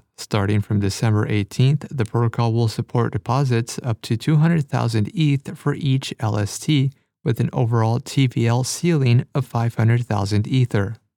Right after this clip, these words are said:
EigenLayer currently holds one hundred and fifteen thousand eth in L S T deposits and sixty-six thousand eth in native restaking. There are no caps for native restaking. Aragon released its twenty twenty-four roadmap,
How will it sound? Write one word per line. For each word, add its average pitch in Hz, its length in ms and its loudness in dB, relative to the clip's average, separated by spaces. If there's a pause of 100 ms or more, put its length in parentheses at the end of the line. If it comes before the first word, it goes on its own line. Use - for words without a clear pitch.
(100)
EigenLayer 107 640 2
currently 110 380 2
holds 110 480 0
one 127 180 2
hundred 127 320 4
and 120 100 2
fifteen 123 380 0 (160)
thousand 120 540 0
eth 151 280 2
in 113 140 2
L 110 220 0
S - 180 -4
T 120 80 -2
deposits 123 800 -2 (100)
and 117 160 2
sixty-six - 760 -4
thousand 110 440 -2
eth 110 380 -2
in 147 160 4
native 117 400 2
restaking. 131 800 -2 (400)
There 107 120 0
are 98 140 2
no 104 220 2
caps 135 640 -4
for - 220 -2
native 107 380 2
restaking. 117 640 -2 (400)
Aragon 131 540 0
released 107 600 0
its - 240 -2
twenty 170 320 2
twenty-four 135 520 0
roadmap, 117 580 0